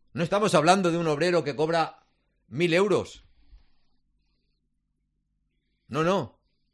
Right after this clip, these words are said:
Millón y pico. Y a mí el cuento chino, "No, es que la carrera deportiva de un futbolista", y una mierda también.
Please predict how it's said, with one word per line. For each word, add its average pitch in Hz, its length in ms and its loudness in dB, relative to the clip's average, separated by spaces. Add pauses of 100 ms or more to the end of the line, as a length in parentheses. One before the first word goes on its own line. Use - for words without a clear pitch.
(180)
Millón 175 440 2
y 233 80 2
pico. 180 560 0 (1000)
Y 107 80 -10
a 113 60 -8
mí 156 140 -4
el 156 180 -4
cuento 143 300 -6
chino, 143 380 -6
"No, 175 260 -4
es 170 140 -6
que 156 380 -4
la 139 120 -6
carrera 143 340 -6
deportiva 139 520 -8
de 131 60 -8
un 123 80 -10
futbolista", 127 500 -8
y 113 160 -8
una 127 180 -8
mierda 160 380 0
también. 131 480 -4